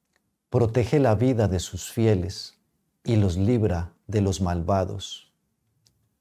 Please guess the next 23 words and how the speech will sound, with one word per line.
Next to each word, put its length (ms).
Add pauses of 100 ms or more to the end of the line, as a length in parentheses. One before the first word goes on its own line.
(600)
Amanece 580
la 160
luz 340
para 280
el 80
justo 640 (560)
y 80
la 180
alegría 640
para 180
los 300
rectos 500
de 140
corazón. 720 (1300)
Alegraos 840
justos 640
con 180
el 140
Señor, 580 (720)
celebrad 720
su 260
santo 540
nombre. 500